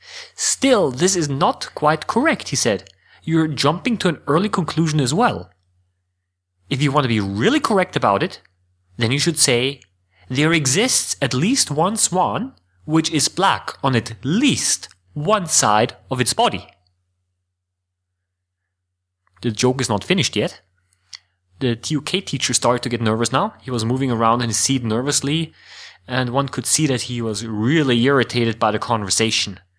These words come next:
And he said, "Well, how in the world do you know that this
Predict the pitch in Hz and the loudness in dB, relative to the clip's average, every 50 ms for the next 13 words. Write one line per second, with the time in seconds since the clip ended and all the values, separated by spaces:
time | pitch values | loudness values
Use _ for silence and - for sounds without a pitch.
0 | _ _ _ _ _ - 127 110 98 113 127 - - 110 104 98 - - _ _ | _ _ _ _ _ -4 -4 -2 -2 -2 -2 0 2 2 2 0 -2 -6 _ _
1 | _ _ _ _ _ _ _ _ _ _ _ _ _ _ _ - - 117 113 107 | _ _ _ _ _ _ _ _ _ _ _ _ _ _ _ -6 -2 0 0 0
2 | 98 90 113 120 143 175 175 165 156 156 151 131 110 110 127 139 127 107 101 95 | -2 0 0 2 2 2 0 0 0 0 0 0 0 0 0 2 2 2 0 -2
3 | - - - 110 92 92 110 117 143 185 202 165 143 135 120 104 95 90 87 95 | -6 -8 -10 -10 -8 -4 -2 0 2 2 2 2 4 2 2 2 0 -2 -4 -6
4 | 90 90 95 98 127 175 170 104 - - - - - - | -6 -6 -8 -2 0 0 0 0 -2 -2 -2 0 0 -2